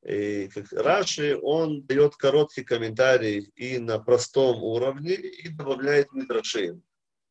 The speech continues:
И, и поэтому, кто не хочет прочесть, или кому не помогает перевод, Таргум, он может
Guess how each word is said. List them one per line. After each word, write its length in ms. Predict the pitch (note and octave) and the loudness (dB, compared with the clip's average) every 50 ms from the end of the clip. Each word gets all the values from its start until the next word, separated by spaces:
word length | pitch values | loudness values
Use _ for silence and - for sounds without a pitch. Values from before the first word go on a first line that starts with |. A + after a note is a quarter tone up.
| _ _ _ _ _ _ _ - | _ _ _ _ _ _ _ -4
И, 880 | F#2 F#2+ F#2 F#2+ F#2+ F#2+ F#2+ F#2+ F#2+ F#2+ F#2 F#2 F#2+ F#2 F#2 F#2+ G2 G2+ _ _ _ _ _ _ _ _ _ _ _ _ _ _ _ _ _ - | -2 -2 0 0 0 -2 -2 -2 -4 -4 -4 -6 -6 -6 -8 -10 -10 -14 _ _ _ _ _ _ _ _ _ _ _ _ _ _ _ _ _ -8
и 80 | G#2 | -4
поэтому, 640 | G2 A2+ C3 C#3+ E3 E3 D#3 D#3 D#3 D3+ C#3+ C#3 - _ _ | 0 0 0 0 2 0 0 2 0 0 0 -2 -6 _ _
кто 760 | _ - _ - D#3+ E3 E3+ E3+ E3 E3 D#3 D3+ C#3 C3 B2 | _ -12 _ 0 0 2 4 4 4 4 4 4 4 4 2
не 260 | A#2+ B2 C3 C#3+ D3+ C#3+ | 0 -2 -2 0 0 0
хочет 400 | - - C#3+ C#3+ - C#3 B2+ _ | 2 2 0 0 0 -8 -10 _
прочесть, 840 | - A#2+ A#2 G#2+ - - C3+ C3+ C3+ C3 B2+ A#2+ A2+ - A2+ - _ - | -4 -4 -4 -4 -4 -4 -2 0 2 4 4 4 2 0 -4 -8 _ -14
или 100 | G2+ G2 | -12 -6
кому 220 | G2+ A2+ A2+ A#2+ | -6 -4 -4 -2
не 120 | B2+ C3 C3+ | -2 -2 -2
помогает 760 | C3+ C3+ B2 A#2 A2 G#2+ A#2 A#2+ A#2+ A#2 A2 A2 G#2 G#2 G#2 _ _ _ _ | -2 -2 -2 -2 -2 0 2 2 4 6 6 4 4 2 -4 _ _ _ _
перевод, 720 | - G2 G2 G2 F#2 F#2 G2 G2 G2+ A2+ C3+ D3+ D#3 - | -12 -8 -6 -6 -6 -4 -2 0 2 2 2 2 0 -2
Таргум, 600 | - G#3+ G2+ - - - C#3 E3+ E4+ D#4+ D4+ D#4 - | -6 -6 -6 -6 -4 -4 -2 -2 -2 -4 -6 -6 -2
он 220 | F3 F#3 F#3 F#3 | 0 0 0 0
может 320 | F#3 G3 F#3+ E3+ E3+ E3+ | -2 -4 -6 -6 -8 -12